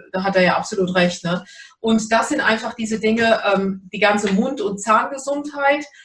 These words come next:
ähm, Leute mit Lungenentzündung, natürlich, wenn jemand eine Herzproblematik hatte, ich hätte gerne damals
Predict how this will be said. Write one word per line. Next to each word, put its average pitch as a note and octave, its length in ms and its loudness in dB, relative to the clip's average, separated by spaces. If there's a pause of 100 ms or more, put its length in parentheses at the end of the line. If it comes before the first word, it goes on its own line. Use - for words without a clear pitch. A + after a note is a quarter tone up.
(200)
ähm, G#3+ 280 2
Leute A3+ 420 4
mit A3+ 160 0
Lungenentzündung, A#3 880 -2
natürlich, B3+ 800 0 (180)
wenn A3 240 4
jemand A3+ 260 4
eine G#3 100 0
Herzproblematik G#3 840 -2
hatte, A3 240 2
ich - 200 -6
hätte G#3+ 200 0
gerne G3+ 260 -2
damals F#3 580 -2